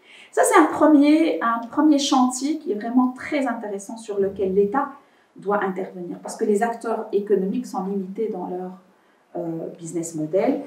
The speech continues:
les, les acteurs de la coopération internationale aussi ont leur feuille de route, euh, les acteurs associatifs sont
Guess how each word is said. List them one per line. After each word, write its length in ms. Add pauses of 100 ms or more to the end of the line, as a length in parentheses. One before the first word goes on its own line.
(300)
les, 360
les 140
acteurs 320
de 80
la 80
coopération 920 (360)
internationale 800
aussi 400
ont 120
leur 200
feuille 260
de 120 (100)
route, 340 (640)
euh, 240
les 220
acteurs 360
associatifs 680
sont 360